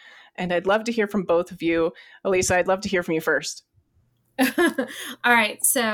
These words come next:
Speaker 2: um, I have a little bit of venison grind left over from the first and only deer I've ever killed. Um, so I'm super excited to finish that, but I cannot wait for,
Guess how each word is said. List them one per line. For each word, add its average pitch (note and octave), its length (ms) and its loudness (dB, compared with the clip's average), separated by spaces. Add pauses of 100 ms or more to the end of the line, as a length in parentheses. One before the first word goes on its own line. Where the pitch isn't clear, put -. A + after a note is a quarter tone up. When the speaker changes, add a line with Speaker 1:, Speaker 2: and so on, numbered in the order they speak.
(300)
Speaker 2:
um, F#3+ 640 0 (360)
I A3+ 200 2
have G#3 680 -2 (120)
a F#3+ 340 -2
little C#4 280 2
bit C4+ 300 0
of G3+ 360 0
venison G#3 400 -4
grind F#3 240 -4
left F3+ 220 -8
over F3+ 220 -4
from F3 520 -8
the F3 420 -6
first A3+ 320 -4
and - 220 -8
only A3 240 -2
deer F#3+ 400 -2
I've E3 260 -6
ever E3+ 400 -8
killed. D#3 400 -10 (580)
Um, F3+ 360 -2
so A3 160 -2
I'm A3 100 0
super B3 300 2
excited A3+ 320 -2
to G#3+ 120 -8
finish G3 260 -6
that, F#3 340 -6
but F3 240 -2
I F3 260 -2 (120)
cannot F#3 580 -4
wait E3+ 400 -8
for, D3+ 520 -8